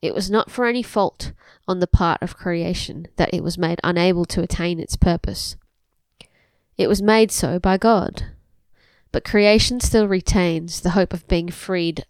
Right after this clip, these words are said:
like us, from its slavery to decadence,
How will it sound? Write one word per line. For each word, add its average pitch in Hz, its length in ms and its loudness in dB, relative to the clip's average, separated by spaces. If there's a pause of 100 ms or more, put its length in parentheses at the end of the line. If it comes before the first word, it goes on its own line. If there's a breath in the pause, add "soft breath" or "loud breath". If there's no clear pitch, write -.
like 175 340 -6
us, - 400 -4 (320 loud breath)
from 185 220 0
its - 160 2
slavery 185 460 0
to 170 280 2
decadence, - 840 -4